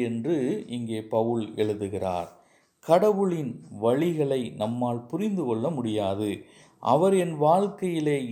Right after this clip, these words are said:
ஏன் இந்த அனுபவங்களை அனுமதித்திருக்கிறார் என்று நாம்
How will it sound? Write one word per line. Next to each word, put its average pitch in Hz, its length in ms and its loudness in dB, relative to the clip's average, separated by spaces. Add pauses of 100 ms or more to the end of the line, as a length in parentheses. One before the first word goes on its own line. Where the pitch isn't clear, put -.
ஏன் 202 280 2
இந்த 160 280 -4 (160)
அனுபவங்களை 139 800 0 (1000)
அனுமதித்திருக்கிறார் 175 1200 4 (200)
என்று 151 360 -2
நாம் 135 300 2